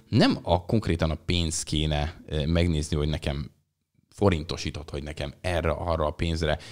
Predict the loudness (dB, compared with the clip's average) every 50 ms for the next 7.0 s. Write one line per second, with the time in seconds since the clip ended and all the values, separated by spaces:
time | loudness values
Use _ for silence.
0 | -20 -20 -12 -4 -2 -2 -2 -2 -2 2 2 4 4 6 6 6 6 4 2 0
1 | -4 -16 -16 -18 -18 -12 -2 4 6 8 8 8 8 6 4 4 4 2 2 0
2 | 2 2 2 0 0 0 -4 -2 4 6 6 6 6 6 6 6 6 4 2 -4
3 | -20 _ _ _ _ _ _ _ _ _ -6 -2 0 2 2 4 4 4 4 4
4 | 0 -6 -12 -18 -20 _ _ _ -2 2 2 2 2 2 4 4 2 2 2 0
5 | -2 -4 -4 -2 -4 -2 0 0 0 0 -2 -2 0 4 4 6 4 4 2 0
6 | -2 -2 -2 -4 -4 -4 -4 -4 -4 -4 -4 -2 2 4 4 4 4 0 -2